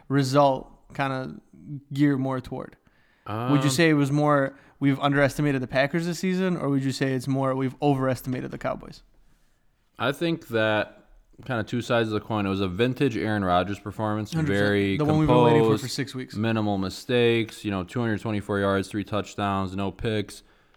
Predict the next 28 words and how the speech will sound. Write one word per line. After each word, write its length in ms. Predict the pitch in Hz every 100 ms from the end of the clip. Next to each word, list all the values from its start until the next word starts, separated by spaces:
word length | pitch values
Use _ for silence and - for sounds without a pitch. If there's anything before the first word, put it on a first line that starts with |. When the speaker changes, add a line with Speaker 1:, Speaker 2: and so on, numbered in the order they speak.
| _ _
Speaker 2:
On 100 | 90
the 120 | 95
other 260 | 135 165 135
side 220 | - 110
of 80 | 101
the 60 |
ball, 400 | 90 98 92 92 -
I 60 |
think 120 | 107 110
it 40 |
was 100 | 95
just 140 | 92
the 80 | -
overall 420 | - 98 104 98
failure 480 | 92 - 95 95 98
by 140 | 95 85
the 80 |
Cowboys. 600 | 82 95 90 104 110 120 _ _ _ _
Speaker 1:
Mm-hmm. 120 | 160 156
Speaker 2:
I 100 | 90
put 220 | - 98
the 80 | 95
blame 280 | 92 98
on 120 | 98 95
them 140 | 95
more 180 | 95 95
than 120 | 90
anything. 560 | 87 92 95 107 101